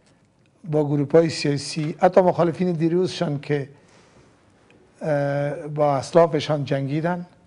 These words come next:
اه، اونا هم می‌خواین که چهره خود زایل کنن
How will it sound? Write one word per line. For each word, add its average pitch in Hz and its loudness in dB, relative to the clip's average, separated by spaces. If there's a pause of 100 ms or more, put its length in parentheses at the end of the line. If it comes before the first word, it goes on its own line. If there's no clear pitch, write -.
(1300)
اه، 160 -2
اونا 175 4
هم 190 4
می‌خواین 170 0
که 160 -14
چهره 156 -2
خود 156 -4 (1120)
زایل 151 0
کنن 208 0